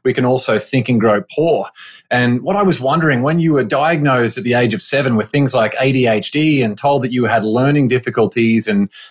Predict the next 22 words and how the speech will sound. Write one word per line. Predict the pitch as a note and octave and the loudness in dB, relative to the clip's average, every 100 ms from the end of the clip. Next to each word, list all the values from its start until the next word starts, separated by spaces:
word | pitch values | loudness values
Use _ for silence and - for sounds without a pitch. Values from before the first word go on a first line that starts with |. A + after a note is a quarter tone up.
| - | -2
dyslexia | C3 C3 D3 - D3 C#3 B2 | -2 0 -2 -2 0 2 0
and | A#2 | 0
all | D3+ D#3+ | 0 0
these | D#3+ B2+ | 0 -2
different | - B2+ A#2 G#2 | -2 -2 -2 -2
things, | - B2 A2 F#2+ - - - - | 0 0 0 -2 -6 -10 -20 -4
how | F3 | -2
did | A#3+ A3+ | 0 0
those | G#3+ C3 | 0 0
labels | A#2+ A#2+ C#3 C3+ A2+ G2+ - | 0 0 0 2 0 0 -2
shape | - - C3 C3 | -4 -2 -2 -2
your | C3+ A#2 | 0 0
younger | G2+ A2 A#2+ C3 | 2 0 0 0
years? | B2 G#2 F#2+ F#2+ G2+ - | 2 2 0 -2 -2 -4
And | A#2+ | -4
how | A2 E3 | -4 0
do | F#3 | 2
you | F3+ | 2
feel | F3 E3 D3 | 0 0 0
about | B2 B2 A#2+ | 0 -2 -2
putting | - C3+ A2+ | -2 0 2
labels, | A2 A#2+ A#2 A2+ A2 - | 2 0 2 0 0 -4